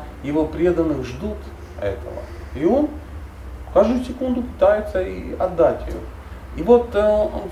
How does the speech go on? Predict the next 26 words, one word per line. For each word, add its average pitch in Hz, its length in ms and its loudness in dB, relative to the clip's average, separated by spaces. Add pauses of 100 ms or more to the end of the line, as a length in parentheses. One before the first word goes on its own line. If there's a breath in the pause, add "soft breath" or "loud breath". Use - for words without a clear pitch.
(120)
когда 240 220 8
он 240 160 6
приходит, 254 560 2
всегда 226 560 6
вокруг 220 420 0 (760)
много-много, 180 1000 4
бо-, 151 200 4
ну, 214 220 6
огромное 190 500 6
окружение. 110 480 -6 (300)
Кто-то 226 200 0
приходит 220 520 -2
до 165 240 8
него, 143 300 0
кто-то 170 240 -4
приходит 220 420 -2
после 170 500 2
него, 143 360 -4 (260 loud breath)
в-, 131 460 -6
при-, - 200 -4
воплощаются 202 1040 6 (160 loud breath)
его 208 180 4
вечные 208 360 -4
спутники 240 480 -4
и 226 40 6
разыгрывают 277 640 8